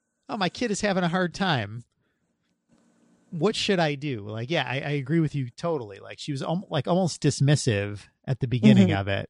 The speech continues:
Speaker 1: And then at the end, she sort of, like, circles back and finds a, you know, a way to nurture her child.
Speaker 2: Right. It was just kinda interesting.
Speaker 1: Yeah.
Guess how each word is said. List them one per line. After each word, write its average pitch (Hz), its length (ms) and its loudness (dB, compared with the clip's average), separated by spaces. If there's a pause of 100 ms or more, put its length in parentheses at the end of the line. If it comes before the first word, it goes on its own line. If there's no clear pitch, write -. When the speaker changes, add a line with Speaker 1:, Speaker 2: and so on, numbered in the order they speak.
(160)
Speaker 1:
And 135 140 2
then 143 100 6
at 143 120 2
the 131 120 2
end, 120 160 0
she - 140 -6
sort 113 240 -2
of, 95 80 -8
like, 101 340 -4 (720)
circles 156 460 2
back 117 300 4
and 120 120 -2
finds 113 380 -2
a, 104 400 -4 (120)
you 110 160 -8
know, 98 140 -6
a 117 100 -4
way 113 260 0
to - 160 -6
nurture 104 500 -2
her 95 140 0
child. 185 640 -2 (420)
Speaker 2:
Right. 185 340 8
It 185 200 -4
was 196 200 -2
just 214 220 -6
kinda 170 200 0
interesting. 156 880 -4
Speaker 1:
Yeah. 110 180 -10